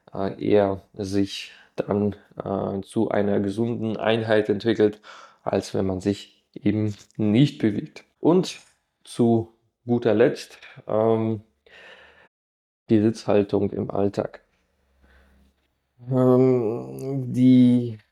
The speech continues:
Art und Weise, wie Ihr Tisch eingestellt ist, wie Ihr Stuhl steht, ähm, wichtig, die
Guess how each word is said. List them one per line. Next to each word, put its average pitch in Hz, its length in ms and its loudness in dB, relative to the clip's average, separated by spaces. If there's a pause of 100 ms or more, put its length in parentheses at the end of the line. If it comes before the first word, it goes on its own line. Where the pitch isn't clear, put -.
(120)
Art 131 220 0
und 123 100 -4
Weise, 117 400 2
wie 113 120 -2
Ihr 107 280 0
Tisch 160 240 -2
eingestellt 117 880 0
ist, - 640 0
wie 101 100 -2
Ihr 101 160 0
Stuhl 139 380 0
steht, - 720 0 (120)
ähm, 101 800 0 (840)
wichtig, 131 800 -2 (180)
die 107 340 -2